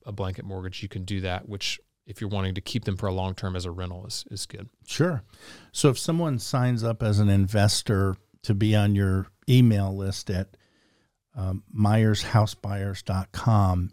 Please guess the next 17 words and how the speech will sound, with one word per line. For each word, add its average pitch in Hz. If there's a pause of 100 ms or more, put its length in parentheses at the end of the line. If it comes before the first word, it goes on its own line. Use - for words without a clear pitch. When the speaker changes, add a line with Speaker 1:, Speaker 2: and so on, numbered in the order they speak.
Speaker 2:
and 104
they 101
find 131
something 127
they 120
like, 101
they 95
make 107
an 117
offer, 98 (880)
you 110
say 113
yes, 95 (220)
how -
quickly 110
might 104
they 98